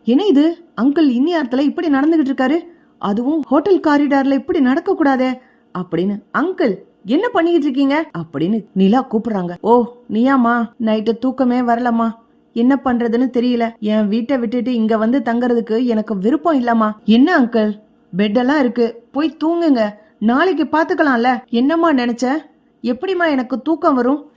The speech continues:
என் நாலு பிள்ளைகளும் இப்படி அனாதை மாதிரி ஹோட்டல்ல ரூம் எடுத்து தங்கி இருக்குதுங்க. என் வீட்டு மருமக, நீ என் மகாலட்சுமி, நீ வந்து இங்க தங்கி இருக்கலாமா?"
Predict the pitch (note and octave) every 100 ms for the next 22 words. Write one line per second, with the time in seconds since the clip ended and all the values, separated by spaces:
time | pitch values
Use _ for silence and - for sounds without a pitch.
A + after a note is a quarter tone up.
0 | _ _ A#3+ A#3 G#3+ B3+ F4+ F4 - D4
1 | D#4+ D4 C#4+ F4+ _ C4 A#3 C4+ A#3+ B3+
2 | F4+ F4 C#4+ C4 C#4 E4 - C#4 E4+ F#4+
3 | E4 C#4 B3+ F#4 G#4+ C#4 D#4 B3+ C#4+ D#4+
4 | E4+ C#4+ B3+ A#3+ A#3 _ - A#3+ A3+ G#3
5 | E4 F#4+ D#4 A#3 C#4+ E4+ C#4 B3 A#3 _
6 | A#3 B3+ B3 A3 A3 B3 G4 F#4 C#4+ D4
7 | B3+ A#3 _ _ _ A#3 C4+ F#4 D#4 B3
8 | E4 F#4+ D4+ C4+ C4 C#4+ E4 C#4+ C#4 B3
9 | B3+